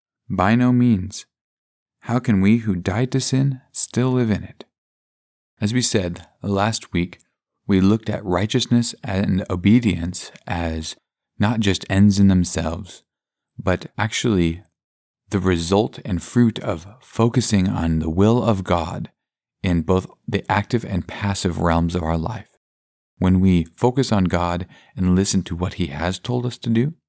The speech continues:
we don't do them just because, uh, they are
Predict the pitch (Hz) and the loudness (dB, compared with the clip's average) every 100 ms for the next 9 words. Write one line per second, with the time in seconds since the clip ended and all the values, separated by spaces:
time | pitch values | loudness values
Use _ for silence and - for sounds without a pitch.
0 | _ _ _ _ _ - 117 139 123 101 | _ _ _ _ _ 0 2 2 2 2
1 | 92 87 82 98 98 - 90 90 87 82 | 2 2 0 0 0 0 -4 -2 0 0
2 | 78 - _ _ _ _ _ - - - | -2 -8 _ _ _ _ _ -12 -10 -8
3 | 85 85 85 82 80 80 - | -6 0 0 2 -2 -4 -12